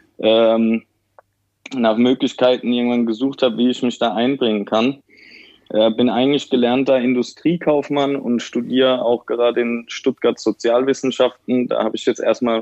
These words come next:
Urlaubssemester einlegen können. Und durch das, dass, äh, ja, die Tätigkeit hier vor Ort dann doch ziemlich nah dran ist an meinem Studiengang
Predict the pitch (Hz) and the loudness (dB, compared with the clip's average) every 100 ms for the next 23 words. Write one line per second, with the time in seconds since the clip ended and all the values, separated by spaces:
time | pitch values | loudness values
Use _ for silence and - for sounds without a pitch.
0 | - 120 135 - 123 123 - 123 117 117 | -2 0 0 0 -2 -2 -2 -2 -2 0
1 | 120 120 120 117 123 123 120 _ _ _ | 2 2 0 0 0 0 -4 _ _ _
2 | _ - 110 110 - 120 - 120 - - | _ -4 0 0 0 -2 0 -2 -2 -6
3 | - 110 110 110 113 107 - - _ - | -2 2 2 2 2 2 -2 -16 _ -4
4 | 110 110 107 - 123 127 113 104 123 113 | 0 0 0 0 0 2 0 2 0 0
5 | 117 101 120 120 113 110 101 110 - 123 | 0 2 2 0 -2 -2 -4 -6 -2 -2
6 | 120 - 113 107 101 117 123 - 110 107 | -2 -2 -2 -2 0 0 0 -4 -6 -4
7 | 107 107 - 135 135 120 113 123 | -4 -4 -2 0 0 2 2 0